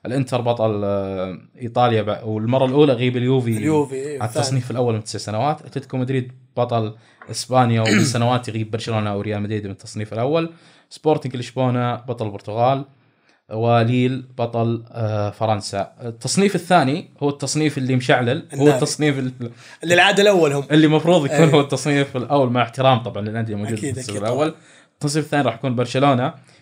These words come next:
Speaker 1: يوفنتوس، ليفربول، اليونايتد،
Speaker 2: يا ساتر.
Speaker 1: باريس، ريال مدريد،
Speaker 2: يا ساتر.
Speaker 1: إشبيليا، بروسيا دورتموند. يعني،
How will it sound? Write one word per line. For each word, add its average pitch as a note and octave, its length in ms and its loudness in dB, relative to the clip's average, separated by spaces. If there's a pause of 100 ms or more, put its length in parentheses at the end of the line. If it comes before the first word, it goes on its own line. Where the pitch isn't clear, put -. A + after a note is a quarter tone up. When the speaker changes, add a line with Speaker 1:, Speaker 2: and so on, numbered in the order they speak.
(120)
Speaker 1:
يوفنتوس، B2+ 580 -4
ليفربول، B2+ 600 -2
اليونايتد، A#2 600 -2
Speaker 2:
يا - 80 -18
ساتر. G#2+ 140 0
Speaker 1:
باريس، B2 360 0
ريال G#2+ 180 -4
مدريد، B2+ 400 0 (420)
Speaker 2:
يا - 100 -12
ساتر. - 180 -4
Speaker 1:
إشبيليا، C#3 680 4 (220)
بروسيا C#3 380 0
دورتموند. G#2 440 -2 (200)
يعني، B2 760 0